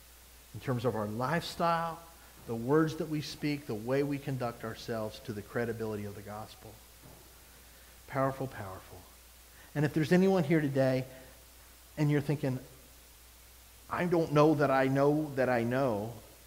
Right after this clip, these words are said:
that I have that living Jesus Christ in my heart," I want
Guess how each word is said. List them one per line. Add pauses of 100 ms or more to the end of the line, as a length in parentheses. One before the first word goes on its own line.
(640)
that
I
have
that
living
Jesus
Christ
in
my
heart," (1700)
I
want